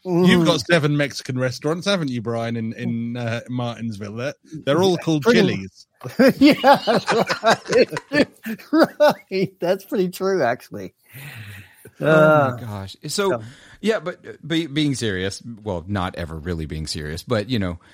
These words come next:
Speaker 3: um, I, it's, it's kind of your fault, Brian, that I got back into pedals.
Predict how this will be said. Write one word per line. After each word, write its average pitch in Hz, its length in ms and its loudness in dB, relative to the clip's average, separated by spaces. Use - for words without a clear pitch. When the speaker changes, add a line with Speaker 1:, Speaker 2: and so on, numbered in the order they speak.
Speaker 3:
um, 131 400 -2
I, 165 120 -6
it's, 175 320 -4
it's 143 220 -6
kind 185 480 -4
of 135 160 -4
your 123 240 0
fault, 117 420 -4
Brian, 117 520 -2
that 110 140 -2
I 107 100 0
got 107 480 -4
back 98 260 -4
into 123 180 -2
pedals. 143 560 -6